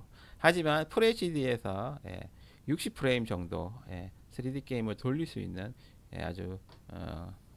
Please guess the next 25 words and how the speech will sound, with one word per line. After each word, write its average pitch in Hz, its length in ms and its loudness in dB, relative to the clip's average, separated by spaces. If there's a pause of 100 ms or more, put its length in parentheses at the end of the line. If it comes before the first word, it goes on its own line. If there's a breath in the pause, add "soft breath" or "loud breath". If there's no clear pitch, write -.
(240)
괜찮은 165 420 4
성능의 165 520 0
가성비 147 440 0
그래픽 - 360 -4
카드임은, 123 520 -2 (560 soft breath)
예, 92 120 0
분명합니다. 107 760 2
지티엑스 113 420 -4
구육공, 95 480 -4 (200)
예, 85 280 -10
인기 127 380 -2
있습니다. 90 640 -4 (340 loud breath)
일공 120 440 6
오공 101 320 2
Ti만큼 135 800 2 (100)
또 - 280 -10 (420 loud breath)
인기가 98 360 -4
있습니다. 95 640 -8 (100)
예. 90 140 -12 (1500 loud breath)
구오공, 139 640 10 (160)
예, 87 280 -2 (100)
구오공 175 360 2
어떻게 180 240 -2
보면 175 200 -4
가성비죠. 156 580 0